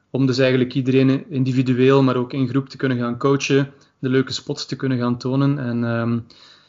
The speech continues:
en, en een beetje weg te blijven van heel commerciële spots. Dus laat ons zeggen, ik ga niet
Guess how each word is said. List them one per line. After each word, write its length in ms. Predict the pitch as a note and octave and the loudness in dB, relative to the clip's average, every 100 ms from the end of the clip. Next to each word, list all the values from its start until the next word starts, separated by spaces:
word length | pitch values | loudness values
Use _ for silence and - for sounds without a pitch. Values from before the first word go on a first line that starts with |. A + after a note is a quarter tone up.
| _ _ | _ _
en, 200 | B2+ C3+ | 2 4
en 140 | C#3+ | 6
een 140 | C3+ C3 | 6 6
beetje 240 | D3+ D#3+ | 4 4
weg 160 | D3+ D3+ | 2 2
te 120 | C#3+ | 0
blijven 300 | C#3 C#3+ C3 | 4 4 4
van 140 | C3 | 4
heel 200 | B2+ C3+ | 4 4
commerciële 600 | C3 C3 B2 - C3 B2+ | 4 0 -2 -4 -4 -4
spots. 420 | A#2+ - B2 - - | -6 -8 -14 -14 -10
Dus 180 | B2 | -8
laat 180 | C#3+ C3 | -6 -4
ons 100 | B2 | -4
zeggen, 240 | C#3 C3+ C3+ | -2 2 2
ik 140 | B2+ | 0
ga 100 | B2+ | 2
niet 300 | C3 C#3 | 4 4